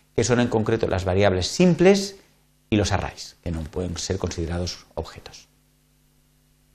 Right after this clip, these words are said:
Eh, en primer lugar, para definir una clase en Java, va, vamos a tener que crear un nuevo fichero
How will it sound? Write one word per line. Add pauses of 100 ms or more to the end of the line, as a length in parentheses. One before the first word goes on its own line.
(1800)
Eh, (380)
en
primer
lugar,
para
definir
una
clase
en
Java, (360)
va,
vamos
a
tener
que
crear
un
nuevo
fichero